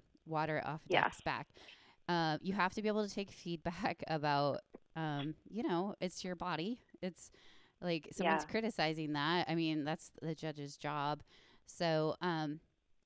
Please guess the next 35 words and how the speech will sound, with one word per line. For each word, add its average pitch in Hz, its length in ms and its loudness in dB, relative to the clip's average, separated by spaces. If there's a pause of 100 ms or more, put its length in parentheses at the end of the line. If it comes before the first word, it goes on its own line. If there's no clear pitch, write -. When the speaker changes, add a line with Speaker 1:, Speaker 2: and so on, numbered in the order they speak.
(320)
Speaker 1:
you 180 140 0
know, 180 180 6
taking 214 460 -2
that 156 340 2
as 151 440 -2 (320)
a 160 80 -4
gift, 160 500 -4 (100)
feedback 170 440 -4
is 151 240 -8
always 147 260 -2
a 143 60 -10
gift 135 300 -10
to - 100 -14
me, 131 320 -6
especially 165 540 -4 (600)
in 156 120 -2
my 151 100 -2
business. 196 540 -4 (160)
Uh, 156 260 -2
I 170 120 -2
always 202 220 0
wanna 214 200 -2
know 160 240 0
how 151 240 -4
I 151 120 -2
can 151 300 -10
service 156 380 -6
someone 147 320 -8
better. 127 400 -8 (400)
So 156 520 2 (120)
I 175 80 -2
don't 170 260 0
take - 200 -6
it 233 120 -4
personally, 160 680 -2